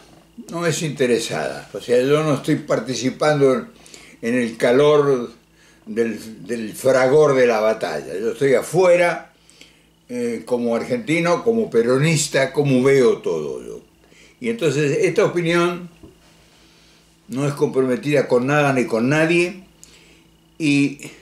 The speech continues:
trataré de ser objetivo, porque el objeto de esto es un mensaje a todo el continente, que es lo que nosotros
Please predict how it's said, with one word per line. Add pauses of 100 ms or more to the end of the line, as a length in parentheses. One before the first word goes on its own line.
(960)
trataré
de
ser
objetivo,
porque (540)
el
objeto
de
esto
es (520)
un
mensaje
a
todo
el
continente,
que
es
lo
que
nosotros